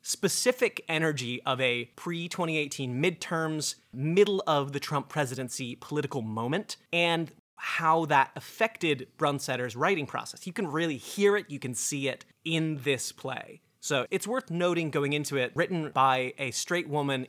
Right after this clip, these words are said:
in this political moment, because it really comes across in the language and the way that this is handled, but I still think that it is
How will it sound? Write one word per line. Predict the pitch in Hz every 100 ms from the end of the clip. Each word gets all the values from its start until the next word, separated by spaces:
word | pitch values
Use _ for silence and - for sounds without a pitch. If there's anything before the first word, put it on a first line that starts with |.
| _
in | 185 180
this | 160 -
political | _ - 151 180 185 139
moment, | 127 131 156 151 117 - -
because | 139 139 131
it | 156
really | 190 175 135 _
comes | - 214 208
across | 160 - 131 - - - - _
in | 135
the | 120
language | 120 180 190 170
and | 147
the | 127
way | 131
that | 127
this | 127 123
is | 127 113
handled, | - 226 233 139 113 139 -
but | 135 113 -
I | 135
still | -
think | 160 143
that | 135
it | 123
is | 120 117 -